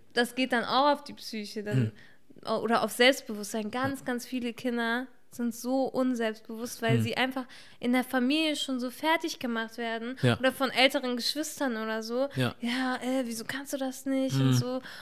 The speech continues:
Speaker 1: Und das wirkt sich dann so auf die Persönlichkeit aus und das wirkt sich wiederum darauf aus, wie man sich repräsentiert in der Gesellschaft, wie man auftritt auf der Straße. Allein schon sieht man noch,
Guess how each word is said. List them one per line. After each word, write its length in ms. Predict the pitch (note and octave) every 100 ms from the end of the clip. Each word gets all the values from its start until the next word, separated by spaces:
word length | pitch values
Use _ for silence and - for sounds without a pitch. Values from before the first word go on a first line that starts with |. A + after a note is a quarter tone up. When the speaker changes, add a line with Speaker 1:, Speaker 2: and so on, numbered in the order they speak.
| -
Speaker 1:
Und 140 | A#3+
das 320 | D4 G4 - - - -
wirkt 260 | C#4 E4
sich 160 | - C4
dann 240 | C#4+ C4 A#3+
so 180 | A#3 -
auf 140 | A#3+ -
die 100 | A#3+
Persönlichkeit 840 | B3+ A#3+ D#4+ F4+ F4 - D#4 D4
aus 340 | - C#4 D4 - - -
und 320 | B3+ B3 - - - - - - - -
das 360 | C4 C#4 - -
wirkt 260 | - C4 -
sich 180 | - -
wiederum 440 | C4 C4 C4 B3+ - - -
darauf 380 | B3 A#3+ B3+ B3 -
aus, 360 | B3 B3 B3 -
wie 100 | B3
man 380 | A#3+ A#3+ A#3 A#3 - - - - - -
sich 320 | - A#3+ C4 -
repräsentiert 760 | C#4 C4 C4 B3 A#3+ - F4+ -
in 80 | A3
der 100 | G#3
Gesellschaft, 480 | G#3 G#3 G#3 G#3+ G#3+
wie 120 | B3
man 200 | B3 A#3+ - - - -
auftritt 520 | C#4+ E4 - C#4 -
auf 100 | A3+
der 120 | - A3+
Straße. 440 | - D#4+ F#4+ C4
Allein 300 | - A#3 A3+
schon 180 | A3 A3
sieht 260 | A#3+ F4 B3+
man 180 | A3
noch, 220 | G3+ G3+